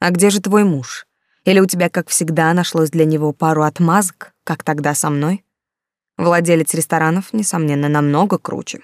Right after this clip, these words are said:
Браво. "Не смей". Я хотела, чтобы в моем голосе прозвучала угроза, но вместо этого выдался жалкий протест. Я не готова к этой битве, я вообще ни к чему этому не готова.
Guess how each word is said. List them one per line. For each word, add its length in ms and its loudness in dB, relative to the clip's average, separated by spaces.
Браво. 500 -2
"Не 240 -4
смей". 640 0
Я 140 0
хотела, 420 -4
чтобы 280 -6
в 20 -4
моем 280 0
голосе 360 -2
прозвучала 520 -4
угроза, 440 -2
но 120 2
вместо 340 0
этого 240 -2
выдался 560 -6
жалкий 440 -4
протест. 540 -6
Я 120 2
не 140 4
готова 420 0
к 120 -8
этой 220 -6
битве, 380 -6
я 160 -2
вообще 460 -2
ни 180 0
к 100 -14
чему 340 -2
этому 360 0
не 240 0
готова. 460 -6